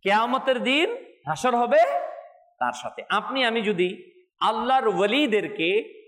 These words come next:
মোহাব্বত করি, আল্লাহর ওলিদেরকে ভালোবাসি, প্রিয় ইসলামী ভাইরা, তাহলে আপনার এবং আমার কিয়ামত হবে আল্লাহর ওলিদের সাথে। আমরা কি আউলিয়া কেরামকে ভালোবাসি কিনা?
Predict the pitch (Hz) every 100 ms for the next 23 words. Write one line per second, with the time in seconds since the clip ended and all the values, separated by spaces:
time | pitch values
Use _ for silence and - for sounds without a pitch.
0 | - 165 190 262 285 311 311 - 190 143
1 | 123 87 - _ _ 196 247 247 294 277
2 | 220 240 285 320 269 240 214 233 523 539
3 | - - 127 143 247 311 285 247 - 202
4 | 143 92 - _ 233 254 220 196 - 185
5 | 185 147 156 143 120 101 - - 165 180
6 | 185 175 175 175 - 196 202 214 240 -
7 | - 175 175 175 135 139 151 147 110 -
8 | - - - _ _ _ _ _ _ 208
9 | 220 233 240 262 156 156 170 165 143 -
10 | 156 170 170 139 143 170 165 135 - 113
11 | 101 139 - _ - 185 202 220 214 196
12 | 214 226 226 208 190 180 160 190 180 -
13 | 190 156 113